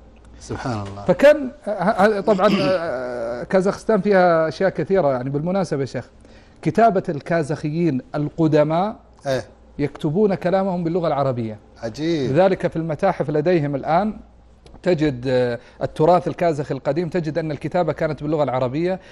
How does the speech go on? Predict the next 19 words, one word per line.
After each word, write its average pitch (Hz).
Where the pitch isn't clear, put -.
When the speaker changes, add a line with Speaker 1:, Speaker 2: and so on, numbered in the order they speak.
Speaker 2:
تجد 170
أن 151
النساء 151
في 143
غاية 160
الحشمة 175
وفي 123
غاية 156
العفاف 147
وفي 135
غاية 156
ال-، 131
فكنا 269
نسير 214
يا 180
شيخ، 214
فركبنا 160
مع 147
سائق 160